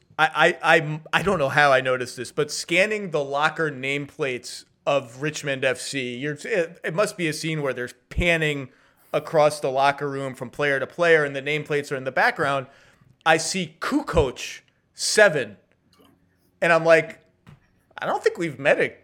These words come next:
a character called Kukoc." Someone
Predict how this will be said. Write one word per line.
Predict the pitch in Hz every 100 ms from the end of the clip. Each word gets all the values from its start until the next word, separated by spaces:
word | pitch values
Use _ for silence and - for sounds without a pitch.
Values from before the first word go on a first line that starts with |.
| _ 123
a |
character | - 147 139 - 135
called | - 151 135 113
Kukoc." | - 247 - 131 117 - - _ _ _ _ _
Someone | - - 226 277 403 262 165 147 147